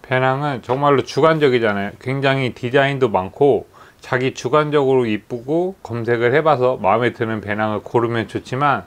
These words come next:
제가 써본 입장에서 아무래도 겨울에는 물건이 개수도 좀 많아지고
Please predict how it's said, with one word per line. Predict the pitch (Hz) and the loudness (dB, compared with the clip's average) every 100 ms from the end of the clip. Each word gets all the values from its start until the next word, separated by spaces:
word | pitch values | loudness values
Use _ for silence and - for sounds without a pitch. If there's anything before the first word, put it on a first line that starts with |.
| - | -8
제가 | - 143 143 156 151 147 143 135 - | 2 4 6 4 6 4 4 2 -2
써본 | - 214 196 202 | 0 2 6 4
입장에서 | 147 113 151 135 123 107 127 95 - - _ _ | 4 0 0 0 0 2 0 0 -6 -20 _ _
아무래도 | 120 127 151 147 143 | 0 2 2 2 0
겨울에는 | 123 123 139 151 147 139 135 131 - | 2 4 4 6 2 2 -2 -4 -6
물건이 | 113 123 143 139 120 | 0 2 4 2 -2
개수도 | 113 - 123 117 | -6 -6 -4 -2
좀 | 117 | -2
많아지고 | 104 98 107 98 104 135 | 0 2 2 0 0 -2